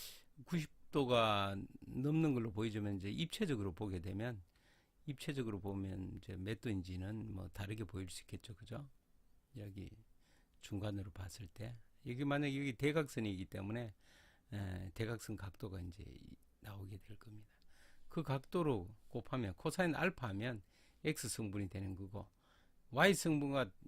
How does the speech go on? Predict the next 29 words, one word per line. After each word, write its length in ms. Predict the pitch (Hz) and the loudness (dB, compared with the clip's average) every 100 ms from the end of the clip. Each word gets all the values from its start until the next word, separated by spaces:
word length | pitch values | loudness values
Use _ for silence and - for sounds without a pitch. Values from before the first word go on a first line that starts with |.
| - | -16
어, 180 | - - - - - | -14 -14 -14 -14 -6
이루는 420 | 131 120 156 113 | -2 4 6 6
각 200 | 107 120 - - - | 2 -2 -6 -20 -6
코사인 400 | 156 - 190 151 | 0 4 6 6
베타 300 | 143 - 151 | 2 0 -2
값을 360 | 110 - 101 | -2 -4 -6
구하면 460 | 87 95 98 123 143 - _ _ - | -4 -4 -2 -2 -4 -10 _ _ -20
이제, 300 | 107 - 95 104 - _ _ _ _ - | -16 -10 -10 -10 -18 _ _ _ _ -20
어, 100 | - - _ - - - | -18 -18 _ -20 -20 -16
Y가 340 | 117 107 101 101 | -8 -6 -6 -8
나오죠. 440 | 95 101 110 - - - 160 | -10 -12 -14 -14 -14 -10 -4
이건 140 | 147 | -2
뭐 100 | 143 | -2
당연히 560 | - 110 117 135 123 127 | -4 -4 -2 -2 -2 -4
이제 160 | 127 120 | -4 -4
평면일 420 | - 226 190 127 | 0 4 4 2
경우-, 280 | - 123 101 | 2 -2 -4
경우에는 360 | - 110 123 123 | -4 -2 -2 -2
우리가 300 | 98 107 117 | -4 -2 -4
이제 200 | 101 104 - - - - _ - | -4 -8 -12 -18 -20 -20 _ -4
이해하기 380 | 135 131 110 95 | 2 4 4 0
쉬운데 840 | - 123 110 98 87 110 110 104 120 123 - - - - - | -2 -2 -2 -2 -2 -2 -2 -4 -10 -16 -20 -20 -20 -20 -12
이 180 | 156 156 | -4 -2
성분이 420 | 147 156 151 165 123 | 0 0 2 2 2
있다면 520 | - 110 104 131 110 - - - - - _ _ - | 0 -2 0 -4 -6 -12 -20 -20 -20 -20 _ _ -14
이게 220 | 135 120 160 | -8 0 2
이제 160 | 131 | 4
X 240 | 151 - 139 | 2 0 -2
성분이라고 640 | 135 123 123 113 101 95 | 0 0 2 2 0 -2